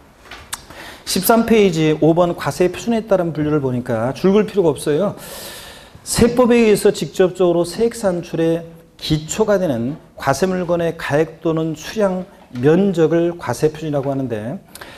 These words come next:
과세 표준이 가액이나 금액으로 표시되는 세금을 뭐라고 하냐면 종가세, 수량이나 면적 건수 등으로 표시되는 세금을 뭐라고 해요? 종량세라고 하고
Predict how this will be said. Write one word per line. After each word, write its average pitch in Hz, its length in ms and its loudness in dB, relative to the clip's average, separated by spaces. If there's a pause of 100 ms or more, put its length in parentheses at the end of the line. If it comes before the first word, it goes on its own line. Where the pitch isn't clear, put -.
(220)
과세 208 360 2
표준이 202 360 0
가액이나 170 540 2
금액으로 180 480 0
표시되는 180 420 0
세금을 160 340 -2
뭐라고 139 280 0
하냐면 165 340 -2
종가세, 127 960 -4 (320)
수량이나 202 560 2
면적 175 600 0
건수 247 300 -4
등으로 202 180 -4
표시되는 175 380 -4
세금을 151 220 -2
뭐라고 139 300 0
해요? 196 180 0 (240)
종량세라고 147 920 -2
하고 101 300 -8